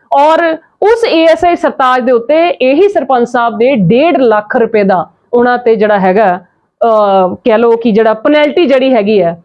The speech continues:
ਉਹ through constitution ਉਹ ਪਵਾਈ ਹੈ। ਕਿਆ ਇਹ ਛੋਟੀ ਗੱਲ ਹੈ? ਕਿਆ ਸਾਨੂੰ ਇਸ ਚੀਜ਼ ਤੋਂ ਸਮਝ ਨਹੀਂ ਲੱਗਦੀ ਕਿ ਜੇ ਸਰਪੰਚ ਸਾਹਿਬ ਇੰਨੀ ਵੱਡੀ ਲੜਾਈ ਲੜਦੇ ਆ ਰਹੇ ਹੈ, ਪੁਲਿਸ ਮੁਲਾਜ਼ਮਾਂ ਨੂੰ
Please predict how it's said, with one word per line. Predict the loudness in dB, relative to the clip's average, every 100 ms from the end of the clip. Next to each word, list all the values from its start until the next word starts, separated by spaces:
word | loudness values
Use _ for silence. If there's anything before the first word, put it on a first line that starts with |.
| _
ਉਹ | -2 -2
through | -2 -2 0 0
constitution | -2 -2 -2 0 0
ਉਹ |
ਪਵਾਈ | 0 -2 0 0
ਹੈ। | -2 -8 -20 _
ਕਿਆ | -2 0 2
ਇਹ | 0 0
ਛੋਟੀ | -2 0 2
ਗੱਲ | 2 0
ਹੈ? | -4 -10 _ _ _ _
ਕਿਆ | -2 0
ਸਾਨੂੰ | 0 0 0
ਇਸ | 0
ਚੀਜ਼ | -2 -2
ਤੋਂ |
ਸਮਝ | -2 0 2 2
ਨਹੀਂ | 2
ਲੱਗਦੀ | 2 0 -2 -4
ਕਿ | _ -2
ਜੇ | 0 0
ਸਰਪੰਚ | 0 -2 0 0
ਸਾਹਿਬ | 0 0 0 0
ਇੰਨੀ | 2 2
ਵੱਡੀ | 0 0 2
ਲੜਾਈ | 2 2 2
ਲੜਦੇ | 0 0 2 2
ਆ | 2
ਰਹੇ | 2 2
ਹੈ, | 0
ਪੁਲਿਸ | 0 -2 -2 0
ਮੁਲਾਜ਼ਮਾਂ | 0 2 0 0 2
ਨੂੰ | 0 -2